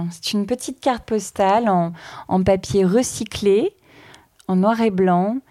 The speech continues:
Du cœur à l'ouvrage, avec un, un petit cœur et, et deux hirondelles, je dirais. Ce sont des hirondelles.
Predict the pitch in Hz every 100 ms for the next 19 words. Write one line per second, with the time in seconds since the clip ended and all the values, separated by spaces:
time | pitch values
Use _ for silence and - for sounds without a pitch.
0 | _ - 196 262 269 254 208 196 190 185
1 | 185 185 175 180 170 170 175 175 - 240
2 | - 214 - 214 220 226 196 180 175 175
3 | _ - - - - - - - _ 208
4 | 185 190 247 247 240 240 233 233 226 220
5 | 330 240 202 196 180 180 196 180 185 180
6 | 175 175 185 - - 190 185 180 185 180
7 | 175 170 175 180 196